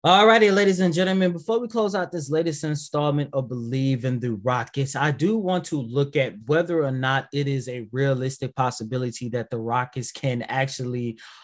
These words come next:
acquire Kemba Walker due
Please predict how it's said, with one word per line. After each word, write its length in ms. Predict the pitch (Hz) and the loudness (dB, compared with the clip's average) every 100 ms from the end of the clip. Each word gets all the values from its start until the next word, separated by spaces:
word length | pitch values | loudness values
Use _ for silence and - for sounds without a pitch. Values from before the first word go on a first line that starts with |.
| _ - | _ -2
acquire 680 | 135 135 208 240 320 233 | -2 0 4 6 8 6
Kemba 280 | 185 175 156 | 4 2 4
Walker 760 | 139 127 127 135 143 147 147 135 - | 2 0 0 0 0 0 0 -2 -4
due 360 | 196 247 254 | -4 -2 -4